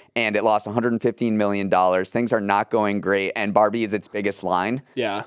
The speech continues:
Speaker 1: So it's really hoping that all of these will drive actual sales for toys. Which
Speaker 2: I
Speaker 1: may happen.
Speaker 2: It has to happen. Like, it is everywhere. So I'm very bullish on Mattel and, like, these Barbie figures. I can't wait for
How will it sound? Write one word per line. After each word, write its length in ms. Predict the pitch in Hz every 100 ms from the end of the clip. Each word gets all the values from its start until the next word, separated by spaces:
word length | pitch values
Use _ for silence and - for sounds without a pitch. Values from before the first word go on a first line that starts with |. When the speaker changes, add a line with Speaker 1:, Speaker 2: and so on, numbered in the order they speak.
| -
Speaker 1:
So 300 | - 135 131
it's 140 | 113
really 320 | 123 139 135
hoping 440 | 120 113 107 107 104
that 280 | 98 110 -
all 180 | 107 104
of 100 | 95
these 180 | 107 95
will 120 | 101
drive 400 | 90 107 104 98 -
actual 400 | 107 - 120 107
sales 400 | - 95 101 107
for 340 | 123 107 90 _ _
toys. 600 | - 92 98 127 156 - - _ - -
Which 100 | 156
Speaker 2:
I 120 | 196 208
Speaker 1:
may 100 | 151
happen. 320 | 285 90 110
Speaker 2:
It 140 | 160
has 480 | 170 - 151 123 -
to 80 | 120
happen. 320 | 101 98 107
Like, 140 | 110 -
it 180 | 240 202
is 200 | 165 139
everywhere. 420 | 127 110 107 104
So 140 | - -
I'm 560 | 214 254 233 180 156
very 280 | 143 165 170
bullish 520 | 139 135 147 151 - -
on 320 | 143 139 139
Mattel 500 | 135 - 127 123 131
and, 280 | 127 131 127
like, 180 | 131 127
these 160 | 131
Barbie 300 | 123 127 123
figures. 420 | 127 143 139 139 135
I 140 | 127
can't 320 | - 139 135
wait 260 | 123 120 -
for 340 | 123 110 107